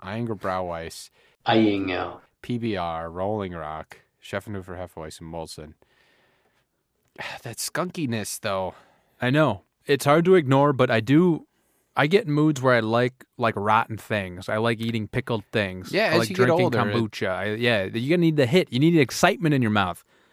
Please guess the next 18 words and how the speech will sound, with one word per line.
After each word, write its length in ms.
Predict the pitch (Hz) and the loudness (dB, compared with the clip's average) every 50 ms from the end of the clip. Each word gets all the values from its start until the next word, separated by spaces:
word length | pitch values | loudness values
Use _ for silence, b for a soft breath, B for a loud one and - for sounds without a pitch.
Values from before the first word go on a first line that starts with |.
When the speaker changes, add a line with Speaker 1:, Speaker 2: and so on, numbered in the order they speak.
| _ _ _ | _ _ _
Speaker 3:
If 60 | - | 0
you're 60 | 131 | 2
ever 140 | 127 135 147 | 2 4 4
gonna 140 | 147 143 135 | 2 2 4
get 140 | 139 131 | 4 4
rotted 340 | 127 131 131 135 139 139 135 139 | 4 4 4 4 4 4 2 2
up 140 | 143 135 139 | 0 0 -2
again, 200 | 120 113 110 104 | -2 -2 -2 -2
you 80 | 107 110 | -2 -2
need 160 | 120 123 120 | -2 -2 -2
a 40 | 117 | 0
little 180 | 123 127 131 | 0 0 0
bit 120 | 127 127 117 | 0 0 0
of 200 | 110 104 - - | -2 -2 -6 -10
spice 380 | - - - 160 165 165 - - | -16 -12 -8 -6 -6 -6 -6 -6
in 80 | 110 | -8
your 100 | 98 95 | -8 -6
life. 340 | 90 87 85 85 - - _ | -8 -10 -10 -12 -16 -20 _